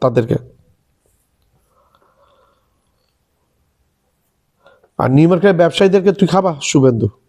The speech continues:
খাবা, লম্বা চড়া এত কথা মারছস।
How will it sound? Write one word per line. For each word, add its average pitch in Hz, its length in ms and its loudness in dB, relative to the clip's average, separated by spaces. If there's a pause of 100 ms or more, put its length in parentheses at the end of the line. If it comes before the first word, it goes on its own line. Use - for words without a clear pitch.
(720)
খাবা, 196 260 0
লম্বা 156 300 0
চড়া 160 200 2
এত 156 120 0
কথা 160 260 -2
মারছস। - 480 -4